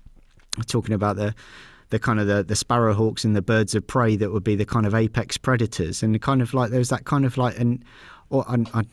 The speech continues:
I don't think he quite said this, but kind of like, "I, I will be in all of that," that, that I will kind of, I will be able to fly, you know, that not, not that he's kind of saying, "Oh, I'm gonna, I'm gonna fly and whatever in death," but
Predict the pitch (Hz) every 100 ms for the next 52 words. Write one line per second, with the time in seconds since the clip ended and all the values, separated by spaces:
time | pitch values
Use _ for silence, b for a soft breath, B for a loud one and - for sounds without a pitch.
0 | 165 117 113 123 113 110 - 123 - -
1 | 139 - 92 - - - - 131 123 127
2 | 110 - 131 117 - 135 143 135 135 120
3 | 143 131 123 127 131 131 151 135 101 -
4 | - - - - _ 127 123 - - 110
5 | 127 120 117 107 - - 113 101 - -
6 | 113 104 110 110 110 - - 110 131 123
7 | 95 90 98 110 110 - 143 - 135 131
8 | 104 104 - 107 98 104 95 101 98 98
9 | 98 90 - - 107 101 - 85 92 92
10 | 90 92 101 95 95 90 85 117 95 -
11 | 104